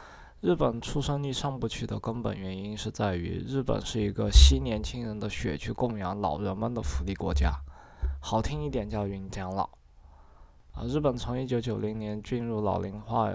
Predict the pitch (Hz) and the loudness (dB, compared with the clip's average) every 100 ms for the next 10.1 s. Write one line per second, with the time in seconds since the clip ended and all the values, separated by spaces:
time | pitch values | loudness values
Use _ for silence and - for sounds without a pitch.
0 | 85 - 120 113 107 101 - 113 101 85 | -4 -6 -4 -2 -2 -4 -6 -4 -2 0
1 | 92 95 104 113 117 110 110 104 123 113 | 2 2 -2 -4 -2 0 0 -2 0 0
2 | 98 92 98 101 92 95 - - - - | -2 -2 -2 0 -2 -2 -6 -8 -12 -20
3 | - - - - - - 117 127 131 147 | -18 -20 -20 -20 -16 -4 -2 0 0 0
4 | 147 151 123 110 - 117 107 104 120 117 | 0 0 0 -2 -4 -4 -4 -4 -4 -2
5 | 104 101 101 98 90 90 101 95 - 95 | -2 -2 -4 -4 -6 -6 -4 -4 -6 -8
6 | - 90 - - 104 104 127 135 113 117 | -6 -6 -8 -4 0 0 0 -4 -4 -2
7 | 113 98 - - - 139 117 107 127 110 | 0 -2 -6 0 6 6 4 0 2 2
8 | 95 - 110 104 104 104 - - - 113 | 0 -6 0 0 0 -8 -10 -12 -12 -8
9 | 113 110 104 107 110 110 104 101 - 101 | -2 -2 -2 -2 2 2 2 -4 -6 -6